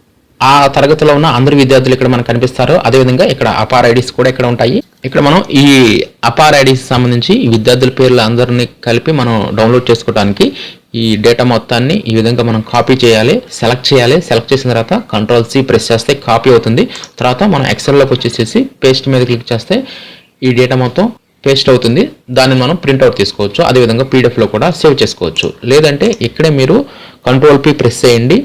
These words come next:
ప్రెస్ చేసిన తర్వాత ఇక్కడ మనకి save to పీడీఎఫ్ అని వస్తుంది. తర్వాత సేవ్ మీద క్లిక్ చేస్తే ఈ తరగతిలో ఉన్న అందరు విద్యార్థులకు సంబంధించి ఈ విధంగా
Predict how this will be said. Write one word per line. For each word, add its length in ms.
ప్రెస్ 200
చేసిన 220
తర్వాత 200
ఇక్కడ 220
మనకి 240
save 320
to 80
పీడీఎఫ్ 380
అని 120
వస్తుంది. 340
తర్వాత 240
సేవ్ 260
మీద 160
క్లిక్ 220
చేస్తే 280
ఈ 20
తరగతిలో 460
ఉన్న 100
అందరు 320
విద్యార్థులకు 500
సంబంధించి 440
ఈ 80
విధంగా 280